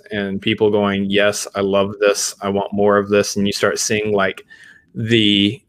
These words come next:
the discourse on the internet is,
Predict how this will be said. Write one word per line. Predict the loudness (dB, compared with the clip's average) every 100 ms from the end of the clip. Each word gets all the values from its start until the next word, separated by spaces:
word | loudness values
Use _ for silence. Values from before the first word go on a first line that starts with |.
| _ _ _ _ _ _ _
the | -8 -2 0
discourse | 2 0 0 4 4 4 0
on | 0 0
the | -2
internet | 0 0 0 0
is, | 0 0 -2